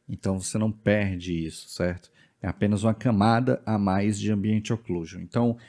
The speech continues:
pra resumir, a gente tem o Ambient Occlusion desse World Settings, que eu não recomendo você mexer.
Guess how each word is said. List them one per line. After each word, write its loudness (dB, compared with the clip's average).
pra 6
resumir, 6
a 2
gente 2
tem 6
o 6
Ambient 4
Occlusion 8
desse 6
World 10
Settings, 2
que 0
eu 4
não 6
recomendo 4
você -2
mexer. 2